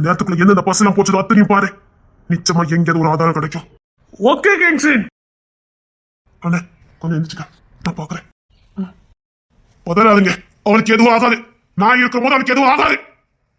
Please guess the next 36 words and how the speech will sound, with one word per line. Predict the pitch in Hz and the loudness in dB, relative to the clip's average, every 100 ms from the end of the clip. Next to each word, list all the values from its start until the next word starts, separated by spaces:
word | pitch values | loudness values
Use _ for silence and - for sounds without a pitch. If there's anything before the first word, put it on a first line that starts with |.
| - | -10
அவ | 170 170 | -6 -4
இன்னும் | 185 156 | -6 -4
என் | 170 | -4
கூட | 185 | -2
நிறைய | 175 185 | -2 0
நாள் | 175 | 0
வாழ | 196 | 0
வேண்டியிருக்கு. | 196 180 - - - _ - | 0 -2 -6 -10 -14 _ -4
அப்பெல்லாம் | 226 240 254 | -2 2 0
அவளுக்கு | 262 262 | 0 0
எதுவும் | 262 269 | 0 0
ஆகாது. | 285 277 - _ _ _ _ - | 0 -4 -8 _ _ _ _ -12
சின்னவன் | 156 151 143 143 147 | -8 -6 -6 -6 -6
என் | 151 | -4
கூட | 151 147 | -4 -4
நிறைய | 143 165 | -2 -2
வருஷம் | 151 170 143 | -2 -2 -2
வாழ்வா, | 143 170 - _ _ _ _ _ _ _ - 165 | -4 -4 -6 _ _ _ _ _ _ _ -8 -6
என் | 143 - - | -6 -8 -6
கூட | 170 151 | -4 -4
வாழ்வா. | 170 170 - _ _ _ 196 | -6 -6 -12 _ _ _ -2
இந்த | 165 160 | 0 0
செம்பொழிங்க | 202 185 196 196 196 202 | 2 4 4 4 2 2
குடும்பம் | 202 202 | 4 4
அடுத்த | 196 202 202 | 4 0 2
தலைமுறை | 220 220 214 | 2 2 2
காண | 214 240 | 0 0
போறதே | 240 240 277 | 0 0 2
அவளாலதான். | 254 311 277 214 233 - _ _ 196 | 2 2 2 0 -4 -8 _ _ -6
அவளுக்கு | 214 - | -4 -2
இப்ப | 247 254 | -2 0
எதுவும் | 302 | 2
ஆகாது. | - 330 330 - _ _ 196 | 2 0 -2 -4 _ _ -2
அழாதீங்க, | 330 440 392 - - _ _ _ _ - | 0 0 -2 -4 -8 _ _ _ _ -10
யாராவது | 139 196 202 | -4 0 2
அழுவீங்க, | 285 285 | 0 0